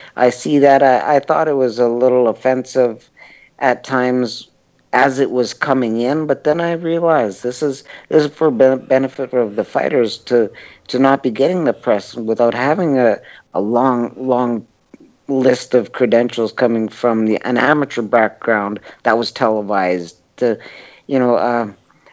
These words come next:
uh, I, I, I really started to take a look at a big picture. I wasn't, uh, as narrow-minded. I opened up my mind, and now I see it as, as being a positive things and fighters that, uh,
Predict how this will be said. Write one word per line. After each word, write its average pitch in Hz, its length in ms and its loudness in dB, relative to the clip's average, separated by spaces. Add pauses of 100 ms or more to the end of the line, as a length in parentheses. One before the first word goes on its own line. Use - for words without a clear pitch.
(140)
uh, 113 160 -6 (320)
I, - 100 -4
I, 131 380 0 (320)
I 147 120 4
really 143 300 6
started 135 480 2
to 110 80 -12
take 123 300 -4
a 117 80 2
look 107 320 0
at 123 100 2
a 113 40 -2
big 110 320 -4
picture. 107 340 -4
I 98 60 0
wasn't, 113 600 0 (420)
uh, 139 200 -2
as 113 240 -2
narrow-minded. 113 760 2
I 101 40 2
opened 120 340 2
up 113 140 2
my 120 120 -4
mind, 110 340 -2
and 110 140 -2
now 113 220 2
I 107 160 2
see - 240 -2
it 107 100 2
as, 104 300 -2 (260)
as 117 200 0
being 113 200 0
a 104 60 0
positive 110 540 0
things 120 340 -2
and 104 180 -4
fighters 107 380 2
that, 107 280 0 (460)
uh, 104 360 -4